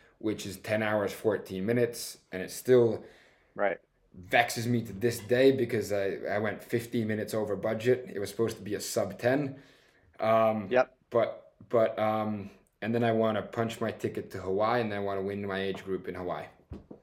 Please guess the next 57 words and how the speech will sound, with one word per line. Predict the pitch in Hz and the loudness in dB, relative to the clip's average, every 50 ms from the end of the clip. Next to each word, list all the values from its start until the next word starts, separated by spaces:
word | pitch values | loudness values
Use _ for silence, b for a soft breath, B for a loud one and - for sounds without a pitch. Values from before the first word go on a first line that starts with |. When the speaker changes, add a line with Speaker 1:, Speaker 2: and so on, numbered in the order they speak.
| _ - - - - - - - - _ _ _ _ _ _ _ - _ - | _ -20 -20 -20 -20 -20 -20 -20 -20 _ _ _ _ _ _ _ -20 _ -2
Speaker 2:
That | 110 110 113 113 | 2 2 4 2
is | 117 107 - | 2 0 0
fantastic. | 110 104 101 - - 98 101 104 - - - - - b b b b b b b | -2 -2 -2 -2 -2 -2 -2 -2 -2 -6 -8 -10 -12 b b b b b b b
I'm, | b 131 139 135 139 - - | b 2 2 2 0 0 2
I, | 143 147 160 - | 4 4 4 2
my | 151 147 151 170 190 | 0 0 2 2 2
fingers | - - 180 165 165 143 - | 2 0 -2 -2 -4 -6 -6
crossed. | - 143 131 - | -6 -8 -6 -4
I'm | 131 123 | -6 -6
not | 123 131 135 131 | -4 -6 -8 -8
sure. | - - 143 135 120 113 113 - - | -10 -8 -6 -6 -6 -6 -8 -8 -10
I'm, | 110 110 - _ _ _ _ _ _ _ _ _ _ _ _ - | -14 -14 -14 _ _ _ _ _ _ _ _ _ _ _ _ -6
I | 120 123 147 151 127 110 - _ - 110 | -4 -2 -2 -2 -4 -10 -20 _ -16 -12
would, | 107 120 117 - _ _ _ _ _ _ _ _ _ _ - - - | -10 -10 -10 -12 _ _ _ _ _ _ _ _ _ _ -20 -16 -16
I'm | 107 107 | -14 -8
hoping | - - 190 208 - 190 175 151 | -2 0 2 2 2 2 0 0
somehow | - 180 170 147 139 135 131 | 2 2 2 4 6 6 6
I | 123 | 6
can | 110 - 123 | 4 0 -4
get | 113 127 120 - | -4 -4 -4 -4
to | - | -4
Hawaii | 110 104 104 107 107 107 107 104 92 87 - | -6 -4 -4 -2 0 0 0 -2 -4 -6 -10
for | - 113 98 | -10 -10 -8
the | 98 98 | -8 -8
event. | 90 80 98 87 85 _ _ _ _ _ _ _ _ _ | -8 -6 -8 -8 -8 _ _ _ _ _ _ _ _ _
So | - - 120 | -6 -6 -4
maybe | 110 127 135 143 135 143 135 | 0 2 2 2 2 2 0
if, | 120 - - | -2 -2 -4
maybe | 127 131 135 143 131 135 | -4 -2 -2 0 0 -2
if | 127 - | -2 0
that's | - 117 110 - | -2 -2 -2 -4
possible, | - - 117 117 113 - - 113 107 104 | -4 -2 -2 0 -2 -2 -4 -6 -6 -6
maybe | 113 127 135 143 135 113 123 | -4 -4 -2 -2 -2 2 6
Speaker 1:
Well, | 127 | 10
that | 165 180 | 10 12
Speaker 2:
I | 196 | 12
Speaker 1:
would | 202 | 12
Speaker 2:
can | 185 170 | 12 12
Speaker 1:
be, | 190 185 - | 12 8 6
Speaker 2:
hook | 117 131 | 4 4
Speaker 1:
that | 135 160 170 | 6 8 10
Speaker 2:
up | 185 | 10
Speaker 1:
would | 190 170 | 10 10
be | 185 | 8
Speaker 2:
there | 175 - | 6 4
or | - | 2
see | |
each | - | 6
Speaker 1:
twenty | - 175 180 180 175 | 8 10 10 10 8
twenty-two | 165 - 113 160 156 147 135 120 113 156 139 | 6 6 6 6 6 6 4 4 6 6 8
Speaker 2:
other. | 110 | 8
That | 110 120 | 8 8
would | 160 | 8
be | 165 151 | 8 6
Speaker 1:
anyway. | 131 113 110 | 6 4 4
Speaker 2:
pretty | 85 82 - | 2 0 -2
cool. | - 104 90 - | -4 -6 -6 -6